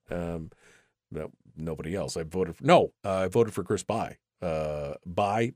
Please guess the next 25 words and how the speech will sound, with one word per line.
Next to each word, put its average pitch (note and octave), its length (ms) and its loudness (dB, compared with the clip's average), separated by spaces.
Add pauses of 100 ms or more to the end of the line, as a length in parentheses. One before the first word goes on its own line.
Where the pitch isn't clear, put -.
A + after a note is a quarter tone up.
Begich, F2+ 480 -2
Palin. D#2 300 -4 (400)
Sorry G#2 300 0
about C#2+ 220 -6
that. D2+ 200 -6 (160)
I D#2 60 -6
got F#2 180 -2
confused. D#2+ 500 -6 (540)
I - 60 -4
forgot F#2 280 2
about D2 280 -2
that. D2 180 -2 (360)
Bai A2+ 320 6
was A#2 200 4
<laughs> - 60 -2
in, D#3+ 100 4 (200)
'cause - 160 0
I G#2 100 2
wanted, A2+ 380 2 (520)
so - 160 6
it - 20 10
was A#2+ 140 2
Bai, C3+ 260 6
Begich, C3 380 4
Palin. F2+ 300 0